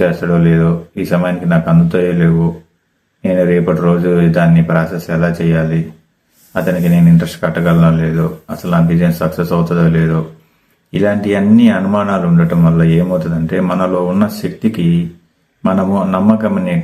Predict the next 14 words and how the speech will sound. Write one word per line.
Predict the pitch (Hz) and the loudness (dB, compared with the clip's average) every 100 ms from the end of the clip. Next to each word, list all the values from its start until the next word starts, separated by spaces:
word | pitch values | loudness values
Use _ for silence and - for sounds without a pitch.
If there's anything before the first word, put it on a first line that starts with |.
| 87 | -2
కాన్సెప్ట్ని | 87 - 82 87 85 | -4 -6 -8 -4 -4
పక్కకు | 92 - - 85 | -4 -6 -6 -4
పెట్టేస్తున్నాం | 78 85 - 80 78 76 | -4 -6 -8 -8 -8 -8
అనమాట. | 82 - - _ _ _ _ _ _ _ _ _ _ _ _ _ - | -12 -16 -18 _ _ _ _ _ _ _ _ _ _ _ _ _ -2
అందుకని | 110 113 120 123 120 | 2 4 4 4 4
ఏంటంటే | 113 110 110 127 113 | 4 2 0 2 2
మనం | 107 110 110 107 | 4 4 4 2
ఎప్పుడైతే | 117 120 113 117 107 | 0 -2 0 2 2
మన | 101 101 104 | 2 -2 -2
పైన | 107 104 104 104 | -2 0 0 -2
మనం | 95 95 92 90 - - - | -2 -4 -4 -4 -6 -8 -8
పెట్టుకున్న | 87 113 113 110 - | -4 2 2 2 0
కోరికనే | 104 110 110 110 110 113 - - _ _ _ | -2 0 2 2 2 0 -6 -18 _ _ _
మనమే | 95 107 117 | 0 4 4